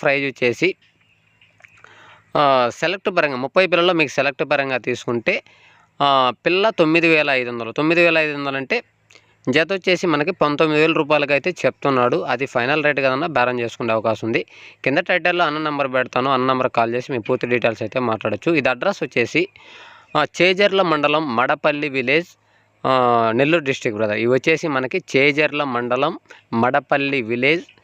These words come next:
ఆ, నెల్లూరు డిస్ట్రిక్ట్ బ్రదర్. ఎవరైనా కావాలనుకున్న వాళ్ళు కింద టైటిల్‌లో బ్రదర్ నెంబర్ పెడతాను, బ్రదర్ నెంబర్ కాల్ చేసి మీరు పూర్తి డీటెయిల్స్ అయితే మాట్లాడొచ్చు. చెప్పిన రేట్ అయితే ఫైనల్ రేట్ కదా, బేరం చేసుకునే అవకాశం ఉంది.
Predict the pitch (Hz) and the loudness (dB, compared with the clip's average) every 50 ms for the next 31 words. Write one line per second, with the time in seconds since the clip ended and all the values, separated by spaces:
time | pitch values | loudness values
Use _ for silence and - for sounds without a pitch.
0 | _ _ - - - _ _ _ - 123 123 117 117 117 123 135 143 156 160 139 | _ _ -20 -20 -20 _ _ _ 0 2 4 4 2 2 2 2 4 2 2 2
1 | 131 127 - - 123 110 110 120 131 156 156 123 120 127 131 139 156 156 - 143 | 0 -4 -4 -4 -4 -2 0 0 0 0 0 0 0 0 0 -2 -2 0 2 2
2 | 143 147 139 139 131 135 139 143 151 135 - 139 139 143 135 139 131 120 131 131 | 2 2 0 -2 -4 -2 -2 -2 -2 -2 -2 -4 -4 -2 -2 -2 -2 0 0 -2
3 | 143 135 117 120 120 127 127 127 120 117 113 101 110 110 - 131 139 131 120 117 | -2 0 0 2 2 2 0 0 -2 -2 -2 -2 -4 -2 -2 -4 -2 0 2 2
4 | 117 123 123 120 117 113 107 - 113 110 110 110 113 113 - 147 139 117 - - | 2 2 0 0 -2 -2 -2 0 0 0 0 -2 -4 -6 -4 -6 -6 -6 -4 -4
5 | 123 104 - 110 110 117 - 123 113 104 - 113 - 156 160 - - - - _ | -4 -4 -4 -4 -4 -2 -2 -2 -2 -2 -4 -6 -4 -4 -6 -6 -8 -16 -20 _
6 | _ - 120 117 113 - 131 117 110 - 160 156 - 143 131 - - 170 151 151 | _ -2 -2 0 0 0 0 0 -2 -4 -6 -4 -4 -4 -2 0 -2 0 0 0
7 | 151 139 151 - - - - 131 127 135 135 131 127 123 113 117 135 156 131 123 | -2 -2 -4 -6 -6 -4 -4 -4 -2 -2 -2 0 -2 -2 -2 -2 -2 -2 0 0
8 | 120 117 120 117 117 107 - - 123 110 107 104 - 113 104 - 110 110 135 170 | 0 0 0 -2 -4 -4 -4 -4 0 0 0 2 0 0 0 -2 -2 -2 -2 -2